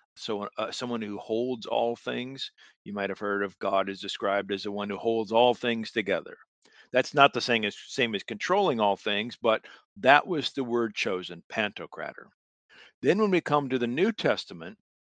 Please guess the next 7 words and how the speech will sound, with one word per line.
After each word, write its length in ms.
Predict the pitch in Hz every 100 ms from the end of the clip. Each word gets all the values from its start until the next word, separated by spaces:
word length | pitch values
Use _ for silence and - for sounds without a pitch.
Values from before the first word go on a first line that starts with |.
| _ _ _ -
that 260 | 175 175
word 320 | 156 151 147
pantocrator 880 | - 147 160 151 120 104 92 87 110 - _ _ _ _
appears 520 | 127 - - 151 143 -
only 720 | - 180 226 208 131 107 110 120 _ _ _ -
ten 420 | 202 202 202 202
times 680 | - 180 165 120 92 92